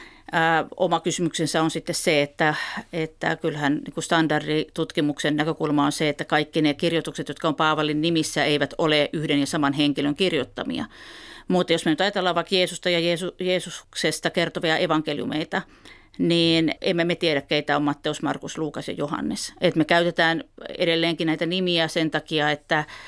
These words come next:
että niin on helpointa ikään kuin identifioida, että mistä me puhutaan, mutta emme me tiedä, keitä he on. Ja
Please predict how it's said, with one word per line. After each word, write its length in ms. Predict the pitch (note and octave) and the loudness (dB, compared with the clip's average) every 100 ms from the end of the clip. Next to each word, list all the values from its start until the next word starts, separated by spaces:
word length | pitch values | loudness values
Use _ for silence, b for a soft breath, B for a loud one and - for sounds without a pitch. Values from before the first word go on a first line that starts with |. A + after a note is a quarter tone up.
| B B | B B
että 280 | - D#3 D3 | -4 -2 0
niin 220 | E3 D#3 | 2 2
on 100 | D3+ | 2
helpointa 500 | D3+ E3 D#3+ E3 D3 | 2 0 0 0 0
ikään 200 | - E3 | -2 -2
kuin 140 | F3 F#3 | -2 0
identifioida, 540 | F3 E3 - D#3 D#3 | 0 -2 -2 0 0
että 120 | D#3 | -2
mistä 220 | E3+ - | -4 -2
me 80 | E3 | -2
puhutaan, 560 | E3 F#3 F3+ - D#3 D3+ | 0 2 2 4 4 4
mutta 340 | D#3 - E3 B B | 2 2 0 B B
emme 220 | - F3 | 0 2
me 100 | F3 | 2
tiedä, 260 | E3+ D#3+ D3 | 2 2 0
keitä 360 | - - D3+ D3 | -2 -2 -2 -2
he 180 | D#3+ | -4
on. 260 | - C3+ D#4+ B B B B - - | -2 0 -2 B B B B -16 -2
Ja 440 | E3 D3+ D#3 C#3+ | 2 4 4 0